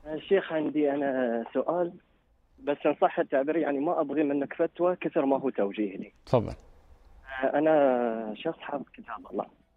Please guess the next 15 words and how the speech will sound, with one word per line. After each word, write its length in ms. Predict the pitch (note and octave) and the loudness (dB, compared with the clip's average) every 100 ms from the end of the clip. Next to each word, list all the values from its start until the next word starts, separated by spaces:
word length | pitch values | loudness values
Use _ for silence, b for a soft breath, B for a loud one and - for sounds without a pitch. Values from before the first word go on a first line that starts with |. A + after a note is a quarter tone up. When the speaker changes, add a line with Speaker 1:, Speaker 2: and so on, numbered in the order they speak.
| _ _ _ _ - - B2+ | _ _ _ _ -20 -20 -14
Speaker 1:
آه، 560 | A#2 A2+ A2 A2 G#2 G#2 | -10 -10 -10 -6 -2 0
من 100 | A2+ | -2
حافظ 280 | - C3 - | -4 -6 -8
كتاب 260 | - B2 A#2 A2 G#2+ G#2+ A2+ | -18 -10 -4 -2 0 2 2
الله، 240 | D3 D#3 E3+ | 4 6 6
والحمد 1600 | E3 - A#2+ A#2 A#2 A2+ G#2+ G2+ G#2 G2 - - - - D3 | 4 6 6 8 6 4 2 0 -2 -6 -10 -14 -2 2 4
لله، 220 | A2+ A#2 A#2 | 4 2 2
يعني 260 | A2 A2+ | 0 0
ما 260 | A#2 C#3+ C3+ | 2 2 2
أنام 240 | C#3+ C3 C#3 | 0 0 2
إلا 240 | D3 C#3 | 4 4
على 260 | A2+ B2 A2+ | 2 -4 -4
طهارة 360 | A#2+ C3+ C3+ | -4 -2 2
وقاري 340 | B2 A#2 A#2 A#2 | 2 2 2 0
الأذكار، 520 | - - - D3+ | -4 -6 -2 -2